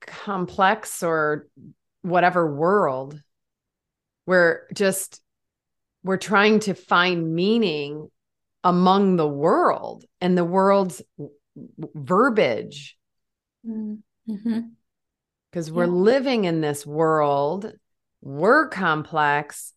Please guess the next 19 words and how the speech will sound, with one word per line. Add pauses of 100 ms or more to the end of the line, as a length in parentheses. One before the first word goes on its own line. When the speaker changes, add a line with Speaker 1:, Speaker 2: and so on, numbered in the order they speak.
(120)
Speaker 1:
in
a
complex
and
even
a
complicated
world. (1300)
And
yet (400)
our (340)
body
and
our
mind
wants
to
moreover
connect